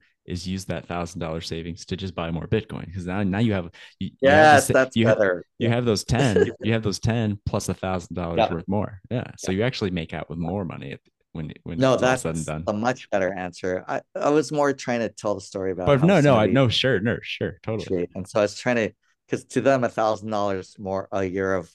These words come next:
Speaker 2: extra Bitcoin, they don't care. But I was like, "But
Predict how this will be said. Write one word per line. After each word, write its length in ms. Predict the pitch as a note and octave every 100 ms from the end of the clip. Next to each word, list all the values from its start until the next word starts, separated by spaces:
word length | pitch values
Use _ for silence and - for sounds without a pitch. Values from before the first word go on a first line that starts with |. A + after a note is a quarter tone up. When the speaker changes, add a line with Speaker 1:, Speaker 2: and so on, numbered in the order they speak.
| _
Speaker 2:
extra 320 | G#2 - G#2
Bitcoin, 420 | F2 F2 - F2+ E2+
they 100 | F2+
don't 200 | E2+ -
care. 240 | F#2 E2 _ _ _ _ -
But 100 | G#2
I 80 |
was 140 | G2+ G2
like, 200 | F#2+ F2+ _ - -
"But 160 | -